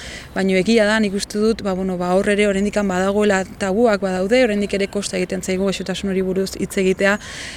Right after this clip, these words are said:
eta gure nahia izaten da pixka bat hori kaleratzea,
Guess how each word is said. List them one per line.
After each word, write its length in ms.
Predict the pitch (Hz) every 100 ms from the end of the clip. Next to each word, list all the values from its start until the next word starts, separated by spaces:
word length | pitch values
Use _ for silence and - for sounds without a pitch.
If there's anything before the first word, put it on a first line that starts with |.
| - -
eta 360 | 208 196 196 196 -
gure 760 | 214 185 226 226 240 240 240 208
nahia 480 | 226 226 233 247 226
izaten 360 | 214 208 214 214
da 160 | 214
pixka 320 | 208 214 208
bat 220 | 202 208 -
hori 200 | 214 214
kaleratzea, 720 | - 180 196 214 - 202 214